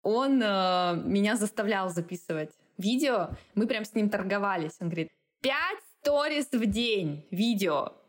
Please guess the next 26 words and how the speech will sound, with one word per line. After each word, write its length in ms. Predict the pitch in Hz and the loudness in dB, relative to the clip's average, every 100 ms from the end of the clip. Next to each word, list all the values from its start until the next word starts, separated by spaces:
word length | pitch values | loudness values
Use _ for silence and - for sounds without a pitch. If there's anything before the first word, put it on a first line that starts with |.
| _ | _
Я 160 | - 185 | -2 0
говорю: 260 | 175 180 170 | 2 0 -2
"Ты 100 | - | -8
с 200 | - - | -20 -2
ума 240 | 196 202 262 | 2 2 0
сошёл? 600 | - - - 160 135 - _ _ - | -4 -4 -2 -2 -4 -12 _ _ -2
Две, 500 | 180 190 262 254 190 | 0 0 -2 -2 0
не 160 | 208 | 2
больше. 720 | 220 240 214 190 - 170 160 - _ _ _ - | 2 2 2 0 -6 -6 -6 -8 _ _ _ -4
Пять. 440 | 240 226 185 - _ _ - | -2 -2 -4 -10 _ _ -4
Две. 640 | 190 233 262 285 247 185 - - | 0 2 2 2 0 -2 -4 -4
Ладно, 280 | 208 214 190 | -2 -2 -2
три. 400 | 247 254 233 175 | 2 2 2 2
Окей, 500 | 202 208 240 202 170 | 0 -2 -4 -4 -2
три. 220 | 247 240 | 0 0
Договорились, 640 | 196 190 214 214 220 180 175 | 0 0 0 2 0 -2 -4
три". 320 | - 220 190 | -4 0 0
И, 220 | - 185 | 0 -2
короче, 340 | 214 208 214 214 | 0 0 0 -4
с 60 | |
какими 380 | - 214 233 240 | -6 -4 0 0
психами 580 | - - 254 277 285 240 | -2 -4 -2 0 2 2
это 260 | 196 196 | 2 -2
было, 320 | 185 196 180 165 | 0 0 0 -2
боже 560 | 151 185 254 269 254 | -4 -2 0 2 2
мой. 400 | 240 233 220 202 | 2 2 2 0